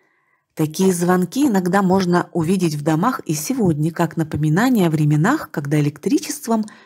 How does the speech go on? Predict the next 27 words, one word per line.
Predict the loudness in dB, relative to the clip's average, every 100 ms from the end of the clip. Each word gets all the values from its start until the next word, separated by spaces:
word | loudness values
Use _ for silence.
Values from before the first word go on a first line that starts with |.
| _
пользовались | 0 0 0 -2 -4 -4 -8 -4
не | -2
везде. | -2 -4 -6 -8 -10 -12 _ _ _ _ _ _ _
Но | -2 0
были | 0 0
ещё | 0 0 0
и | 0
колокольцы. | 0 0 -2 -4 -2 -2 -4 -10 -10 -10 _ _ _
Чтобы | -10 -4 0 2
они | 2 -2 -4 _ _ -6
зазвучали, | -2 0 -2 -2 0 0 0 0
дёргали | 0 0 0 -2 0
за | 0 0
ручку | 0 -4 -4
вниз. | -2 0 0 -2 -10 _ _ _ _
Такие | -8 -4 0 0
ручки | 0 -4 -6 -4
вместо | 0 0 -2 -4
кнопок | 0 2 2 0 -4 -8 _ _ _
поначалу | -6 -4 -4 -2 0 0
делали | 0 2 2 0
и | -2 -2 0
у | 0
электрических | 0 -4 -4 -4 -4 -8 -8 -8 -4
звонков | -2 -2 -4 -6 -6 -6
по | -6
привычке. | -2 0 -2 -6 -18